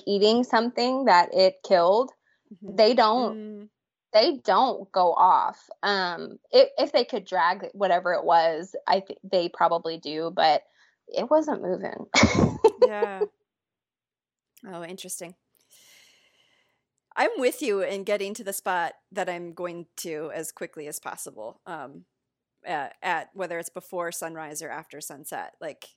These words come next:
Speaker 2: I don't
Speaker 1: Mm-hmm.
Speaker 2: need to, yeah, I'm just gonna,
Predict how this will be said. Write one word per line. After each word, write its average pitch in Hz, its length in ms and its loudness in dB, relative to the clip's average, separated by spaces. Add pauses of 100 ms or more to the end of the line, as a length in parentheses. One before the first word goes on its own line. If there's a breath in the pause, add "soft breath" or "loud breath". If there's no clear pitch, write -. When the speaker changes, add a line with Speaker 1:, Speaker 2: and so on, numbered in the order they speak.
(300)
Speaker 2:
I 269 100 -4
don't 339 120 -6
Speaker 1:
Mm-hmm. 175 100 -6
Speaker 2:
need 175 120 -8
to, 151 260 -12 (300)
yeah, 90 240 -14 (140)
I'm 185 160 -8
just 180 220 -12
gonna, 156 240 -10